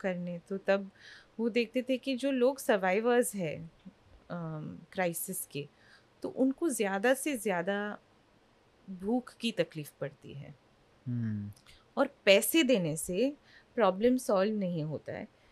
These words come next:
Speaker 1: जैसे मान लो कि जो बड़ी-बड़ी कुछ कंट्रीज है उन्होंने कैश ट्रांसफर्स किए।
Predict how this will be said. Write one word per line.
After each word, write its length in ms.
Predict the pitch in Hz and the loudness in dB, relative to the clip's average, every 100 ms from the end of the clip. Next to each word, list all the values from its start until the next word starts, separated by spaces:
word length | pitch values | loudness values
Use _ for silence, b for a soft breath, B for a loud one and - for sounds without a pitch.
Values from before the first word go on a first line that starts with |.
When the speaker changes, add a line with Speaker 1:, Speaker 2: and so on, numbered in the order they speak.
| _ - | _ -10
Speaker 1:
जैसे 360 | 196 220 226 277 | 0 2 2 2
मान 300 | 247 208 214 | 4 4 2
लो 280 | 220 262 262 | 6 4 4
कि 100 | 262 | -2
जो 440 | 214 247 247 254 208 190 | 0 0 2 0 -2 0
बड़ी-बड़ी 420 | 202 214 214 226 | 0 2 0 -2
कुछ 260 | - 233 | -2 -4
कंट्रीज 480 | - 185 180 208 202 214 | 0 0 0 -4 -4 -2
है 100 | 196 | -2
उन्होंने 640 | 196 196 202 208 214 - - - - - | -2 -2 -2 -2 -4 -8 -12 -20 -20 2
कैश 380 | 226 220 - | 4 4 0
ट्रांसफर्स 640 | - 175 160 - 151 151 - | 4 4 2 -4 -4 -6 -10
किए। 240 | - - | -12 -12